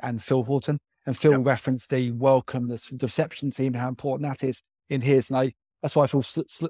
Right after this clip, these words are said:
Speaker 1: I felt slightly comfortable starting with that.
Speaker 2: Yep.
Speaker 1: So in terms of the people I've, I've come across, uh, it's my, it's my, this is, this, this is the dream 'cause these people w-, wouldn't do the Evolves anymore. But my, my G M will be a guy called Russell Ormrod, who's my,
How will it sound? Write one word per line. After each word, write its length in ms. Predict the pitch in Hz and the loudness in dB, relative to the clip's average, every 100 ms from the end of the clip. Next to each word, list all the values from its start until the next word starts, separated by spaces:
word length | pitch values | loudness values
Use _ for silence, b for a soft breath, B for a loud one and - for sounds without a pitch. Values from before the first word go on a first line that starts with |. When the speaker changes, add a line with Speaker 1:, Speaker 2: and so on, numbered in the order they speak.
| - | 0
Speaker 1:
I 120 | 160 | 0
felt 180 | 143 156 | 2 2
slightly 220 | - 160 | 0 -2
comfortable 300 | - 151 139 | -2 -2 -2
starting 340 | - 143 - 123 | -2 -2 -2 -10
with 100 | 117 | -10
that. 160 | 113 B B 110 | -12 B B -4
Speaker 2:
Yep. 200 | 113 - | -4 0
Speaker 1:
So 240 | 165 156 - - | 2 2 0 -6
in 100 | 185 | -2
terms 300 | 180 196 185 | 4 4 4
of 60 | 170 | 0
the 60 | |
people 360 | - 151 - 131 | 2 2 2 -2
I've, 160 | 123 - | -2 -6
I've 180 | 135 - | -10 -6
come 180 | 139 131 | -4 -4
across, 440 | - 135 127 - | -2 -2 -2 -8
uh, 60 | 139 | -8
it's 180 | 143 131 | -8 0
my, 180 | 147 143 | 2 2
it's 140 | - | -2
my, 120 | 143 | -4
this 180 | 139 - | -4 -4
is, 80 | 143 | 0
this, 160 | 160 - | 0 0
this 260 | - 143 147 | 2 4 4
is 140 | 127 | 2
the 80 | 123 | 0
dream 260 | 131 131 | -2 -2
'cause 80 | 123 | -2
these 120 | 131 | -6
people 280 | - 127 131 | -4 -6 -4
w-, 180 | 123 131 | -6 -8
wouldn't 240 | 135 135 127 | -8 -10 -6
do 120 | 131 | -6
the 100 | 127 | -4
Evolves 260 | 117 131 117 | 0 0 -2
anymore. 320 | 123 123 120 _ _ _ | -8 -8 -12 _ _ _
But 220 | 143 131 135 | -4 -4 0
my, 220 | 139 135 | 2 2
my 240 | 131 139 | 2 -2
G 260 | 117 170 156 | 2 4 4
M 80 | 147 | 4
will 100 | 131 | -2
be 120 | 139 | -2
a 20 | |
guy 160 | 139 131 | 0 0
called 220 | - 127 | -2 -6
Russell 360 | 120 - 139 | -6 -2 -2
Ormrod, 300 | 135 131 127 | -2 -6 -8
who's 260 | - 131 113 | -6 -6 -4
my, 260 | 127 127 | -4 -4